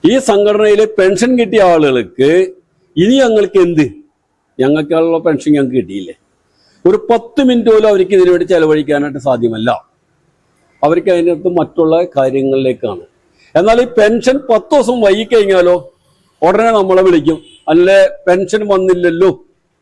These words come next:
എന്തേ പെൻഷൻ നമുക്ക് കിട്ടിയില്ലല്ലോ?" എന്നുള്ള ഒരു ഇതിലത്തേക്കാണ് വിളിക്കുന്നത്. ഇപ്പൊ ഇവിടെ തന്നെ നമ്മൾക്കറിയാം, നമ്മളുടെ രാജ്യത്തെ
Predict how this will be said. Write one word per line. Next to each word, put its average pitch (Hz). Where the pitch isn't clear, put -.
എന്തേ 180
പെൻഷൻ 175
നമുക്ക് 175
കിട്ടിയില്ലല്ലോ?" 160
എന്നുള്ള 123
ഒരു 123
ഇതിലത്തേക്കാണ് 110
വിളിക്കുന്നത്. 90
ഇപ്പൊ 190
ഇവിടെ 233
തന്നെ 226
നമ്മൾക്കറിയാം, 214
നമ്മളുടെ 202
രാജ്യത്തെ 180